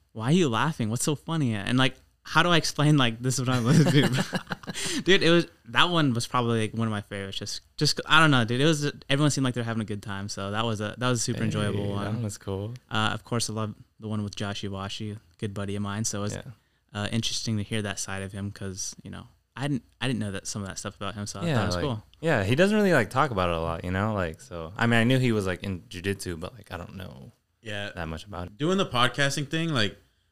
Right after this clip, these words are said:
Speaker 3: I feel like that's one of the best parts about it is because, like, obviously we're f-, all from the same small town. It's like, you've seen these people around, but you know nothing about 'em. So it's like, uh, even, like, Jillian and Alexis, uh, like,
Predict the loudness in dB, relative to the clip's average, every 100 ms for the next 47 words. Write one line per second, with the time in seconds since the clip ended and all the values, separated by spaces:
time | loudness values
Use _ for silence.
0 | _ 2 4 6 4 4 4 2 2 2
1 | 2 2 0 0 2 2 4 2 0 0
2 | 0 0 -2 -4 -16 _ _ _ 0 4
3 | 4 4 0 -2 0 0 2 0 0 2
4 | 0 0 -2 -2 0 2 0 -2 _ _
5 | -12 -4 -4 -4 -12 -4 -2 0 4 6
6 | 8 4 2 2 2 4 4 2 2 2
7 | 2 0 -2 2 2 2 -2 -4 -2 -2
8 | -2 -8 _ _ _ _ -4 -4 -6 -6
9 | -2 0 0 0 2 4 2 2 0 0
10 | -2 -2 -2 -2 -2 -4 -6 -6 -6 -6